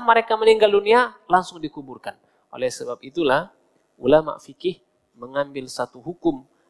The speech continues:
di dalam ayat ini, menjelaskan hukumnya adalah disyariatkan menyegerakan penguburan, penyelenggarakan jenazah, terutama penguburan jenazah apabila telah di-,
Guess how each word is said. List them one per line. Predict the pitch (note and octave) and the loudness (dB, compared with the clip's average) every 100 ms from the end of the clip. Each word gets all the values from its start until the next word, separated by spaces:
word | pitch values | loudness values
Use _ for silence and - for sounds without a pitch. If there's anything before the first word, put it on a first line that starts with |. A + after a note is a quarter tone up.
| _ | _
di | B2+ | 2
dalam | C3+ D#3+ D3 C#3 | 4 6 4 2
ayat | C#3 C3+ C3 | -8 -4 -6
ini, | A#2+ D3 G#3 _ _ _ | -8 -16 -16 _ _ _
menjelaskan | C3 B2 A#2+ C#3+ - D3 C3+ - _ _ _ _ _ _ _ _ _ | -4 0 2 2 0 -4 -4 -10 _ _ _ _ _ _ _ _ _
hukumnya | C#3 - C#3+ C#3 E3 | -18 -6 -4 2 2
adalah | C3 C3+ E3+ G3 - _ _ _ _ _ _ _ _ _ _ _ _ _ _ _ _ D3+ | 4 4 4 2 -6 _ _ _ _ _ _ _ _ _ _ _ _ _ _ _ _ 4
disyariatkan | D#3+ D#3 D3+ C#3 C#3+ F#3 - - G#3 G#3 _ | 4 6 2 2 0 -6 -8 -8 -8 -8 _
menyegerakan | D#3 D3+ C#3+ C3+ C#3+ E3 F3+ - F#3+ F#3 | -4 2 2 4 2 2 0 -4 -8 -8
penguburan, | - D3 C3+ C3+ F3+ G3+ G#3+ A#3+ - _ _ | -6 -6 -6 -4 4 6 4 0 -20 _ _
penyelenggarakan | D#3 D3 D3 C#3+ D3+ F#3+ F#3+ E3 D3+ | -4 0 2 4 6 4 2 -8 -6
jenazah, | D3+ D3+ C3+ D3+ G3 - | -4 2 4 4 2 -2
terutama | D3 C#3 F3+ F3+ D#3+ | -10 0 0 0 -4
penguburan | E3 D#3+ D#3 D#3 E3+ F3+ _ _ | -6 -6 0 4 4 0 _ _
jenazah | D#3+ D#3 D3 G3 - | 0 2 2 0 -2
apabila | D3+ C#3+ D#3 E3 | 0 0 2 -2
telah | E3 C#3 B2+ | 0 0 -2
di-, | B2 C3 | -8 -12